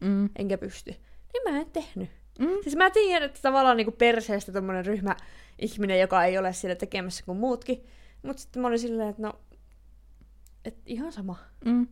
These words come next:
Speaker 2: Ja loppujen lopuksi hekin ymmärsi siis tosi hyvin, ei siinä ollut mitään ongelmaa kellekään.
Speaker 1: Joo.
Speaker 2: Mut just tälleen. Et siis se konkreettinen rajaveto, että ei nyt.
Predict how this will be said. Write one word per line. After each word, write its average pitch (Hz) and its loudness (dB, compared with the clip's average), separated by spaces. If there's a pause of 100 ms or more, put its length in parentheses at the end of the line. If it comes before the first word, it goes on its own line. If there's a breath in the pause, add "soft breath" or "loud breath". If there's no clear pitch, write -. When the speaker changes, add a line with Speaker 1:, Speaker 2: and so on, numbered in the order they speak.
(640)
Speaker 2:
Ja 208 4
loppujen 220 2
lopuksi 202 -4
hekin 208 -4
ymmärsi 185 -8
siis 180 -10
tosi 185 -10
hyvin, 175 -6
ei 185 -4
siinä 175 -10
ollut - -10
mitään 190 -4
ongelmaa 180 0
kellekään. 185 -2
Speaker 1:
Joo. 175 -2 (920 soft breath)
Speaker 2:
Mut 196 -8
just - -8
tälleen. 202 -4 (280 soft breath)
Et 214 -6
siis 233 -8 (120)
se 370 -8
konkreettinen 269 -2
rajaveto, 208 -2
että 202 -10
ei 196 -4
nyt. - -12